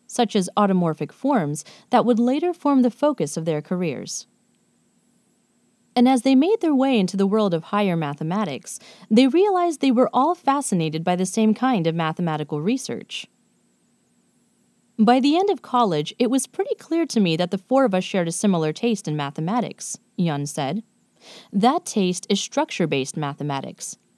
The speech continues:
Instead of doing computation, all of us are interested in the big picture and finding interesting examples demonstrating general principles." Yuan was the first of the group to take this perspective to the United States.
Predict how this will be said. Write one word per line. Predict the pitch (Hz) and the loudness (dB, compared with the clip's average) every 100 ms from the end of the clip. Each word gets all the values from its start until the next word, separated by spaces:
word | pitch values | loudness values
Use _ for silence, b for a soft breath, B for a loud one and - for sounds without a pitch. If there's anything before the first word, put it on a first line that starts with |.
| _ | _
Instead | - 226 254 | 0 0 2
of | 220 | 2
doing | 196 196 175 | 4 2 2
computation, | 180 165 160 247 285 - 151 143 B B - | -2 -2 -4 -4 -4 -4 -4 -4 B B 0
all | 247 | 2
of | 294 | 2
us | 330 - | 0 -2
are | 285 | -2
interested | 254 247 208 180 175 | 0 0 0 -2 -4
in | 170 | -2
the | 156 | -2
big | 160 151 | -2 -4
picture | - 254 - 131 117 - b b - | -2 -4 -4 -10 -12 -16 b b 0
and | 233 | 0
finding | - 262 240 | 2 2 2
interesting | - 269 311 269 262 | 2 -2 -2 -2 2
examples | 214 175 233 247 156 147 | 2 2 0 0 -2 -2
demonstrating | 202 247 233 - 156 151 | 0 2 2 0 -6 -4
general | 160 147 143 | -4 -4 -6
principles." | 139 233 254 - 127 98 - - - _ _ _ _ _ _ _ _ _ _ _ _ _ _ _ _ _ - | -6 -2 -2 -4 -8 -8 -10 -14 -18 _ _ _ _ _ _ _ _ _ _ _ _ _ _ _ _ _ 2
Yuan | 220 220 285 202 | 4 4 2 2
was | 175 175 | 0 0
the | 175 | -2
first | 233 240 185 | 0 0 0
of | |
the | 165 | -6
group | 156 226 175 | 0 0 0
to | |
take | 170 180 | -4 -6
this | 175 170 | -6 -8
perspective | 208 - 254 277 151 123 | -8 -6 -4 -4 -4 -4
to | 165 | -4
the | 156 | -2
United | 151 143 135 - | -2 -4 -8 -8
States. | - 185 - - - | -6 -6 -6 -10 -12